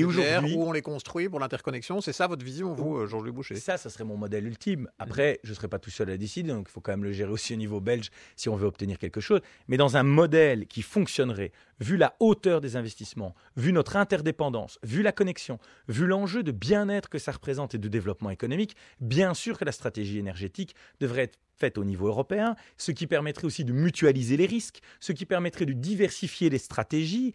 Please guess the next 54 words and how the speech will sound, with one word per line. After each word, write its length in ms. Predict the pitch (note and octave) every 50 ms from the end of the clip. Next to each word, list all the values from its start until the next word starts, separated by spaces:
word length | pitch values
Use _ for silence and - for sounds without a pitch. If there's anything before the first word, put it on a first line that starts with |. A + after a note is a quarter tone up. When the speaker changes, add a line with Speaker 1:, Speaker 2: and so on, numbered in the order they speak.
| - - - _ -
Speaker 2:
puisque 240 | G#3 F3+ - - F#3 -
aujourd'hui, 440 | A#3+ G#3+ G3 F3+ F3+ E3 E3 F#3 F#3+
je 120 | D#3+ B2+ B2
l'ai 160 | A#2 A2+ A2+
dit, 240 | A2+ C#3 G3+ B3+ B3 _ _ _ _ -
quand 220 | - E3 - -
un 100 | D#3+ C#3
domino 480 | A#2 A#2 G3+ G#3+ G3+ F#3+ F3 D#3+ D3+ C3+
tombe, 380 | - - E3 E3 D#3+ D3 A#2+
et 40 | G#2+
surtout 300 | G2 - B2 - - -
un 80 | G#2+ G2+
grand 280 | G#2 G#2+ A2+ C#3 B2+
domino 380 | A2 A2 G#2 A2 A2 A#2 B2+ A#2+
comme 200 | G2 - F#2+ F#2+
l'Allemagne 380 | F#2 F2+ F#2 G2+ G#2 G2 F2+
par 180 | E2+ - D2 D2+
exemple, 340 | F#2 F#2+ C3 G#3 A#3+ G#3+ - _ - _ _ -
vous, 200 | C#3+ C#3+ E3+ F3+
vous 140 | - D#3+ E3+
contaminez 500 | - - A#3 A3 - A3+ G#3 G#3+ G#3+ A#3+
quand 140 | A#3+ - G#3
même 200 | G#3+ A3+ A#3+ G#3
l'ensemble 420 | G3+ F#3+ E3 - - - C#3 C3
Speaker 1:
Mhm. 60 | C#3+ C#3
Speaker 2:
de 60 | C#3
l'Europe. 320 | C3 C3+ A#2+ C3+ C3 - - - _ _ -
Alors 220 | - D3 G#3 A3
autant 240 | G#3+ F3+ - F#3 F3
décider 280 | D3+ C#3+ - - C#3 C#3
ensemble. 360 | C3 B2 - - A#2+ G#2+ G2+ - - - _ _ _ _ _
Speaker 1:
Alors, 420 | - E3+ D3+ C#3 A#2 F#2+ - - - _ _ -
j'ai 140 | C3+ A#2+
envie 140 | C#3 C3 C#3+ C#3+
de 40 |
vous 80 | D3+ C3+
faire 140 | - C#3 A#2+
écouter, 320 | A#2+ G#2+ - A2 - - C#3 C3+
euh, 120 | A#2+ G#2
maintenant 360 | G2 G2+ G2 - C#3 C3 C#3 - -
un 100 | C#3+ C3
ingénieur, 640 | C3 A#2+ A2+ A#2 G#2+ G#2 G2 G2 G#2 C3 D#3+ -
hein, 180 | - - - D3+ C#3+
vous 140 | A#2 G#2+ G#2
en 60 | G2+ F#2
parliez, 340 | A2+ F#2+ A2+ G#2+ A2 A#2+
euh, 200 | A#2 G2 F2+ F2
justement 380 | F2+ G#2 A2 - - G#2 G#2 G#2
tout 100 | - G2+ -
à 60 | -
Speaker 2:
Monsieur 140 | F#2+ G#2+ B2
Speaker 1:
l'heure, 140 | C#3 C3+ A2
euh, 80 | F#2+
Speaker 2:
Jancovici. 340 | G2 G2 A#2+ A#2+ A#2 - F#2+